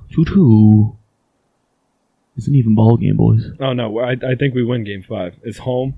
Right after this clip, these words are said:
Speaker 1: Oh, yeah. There's
Speaker 2: And
Speaker 1: no
Speaker 2: then
Speaker 1: way we're dropping another one at home.
Speaker 2: we can steal six, but I think Giannis pushes it to seven. But
Speaker 1: And
Speaker 2: I
Speaker 1: I think
Speaker 2: think
Speaker 1: a lot of people have been thinking that, too.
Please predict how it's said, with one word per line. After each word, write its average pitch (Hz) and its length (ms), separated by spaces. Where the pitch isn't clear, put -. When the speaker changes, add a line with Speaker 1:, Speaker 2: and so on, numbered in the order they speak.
Speaker 1:
Oh, 156 260
yeah. 95 340
There's 135 140
Speaker 2:
And - 20
Speaker 1:
no 151 80
Speaker 2:
then 143 80
Speaker 1:
way 127 80
we're 113 80
dropping 117 260
another 95 240
one 85 160
at 98 60
home. 110 160
Speaker 2:
we 151 100
can 160 140
steal 160 340
six, 127 560
but 120 120
I 120 80
think 120 220
Giannis 123 360
pushes 113 340
it 104 140
to 101 80
seven. 95 400
But 123 80
Speaker 1:
And 175 60
Speaker 2:
I 185 40
Speaker 1:
I - 20
think 185 40
Speaker 2:
think - 40
Speaker 1:
a - 40
lot 127 200
of 113 60
people 110 260
have 95 80
been 87 140
thinking 98 380
that, 87 200
too. 101 320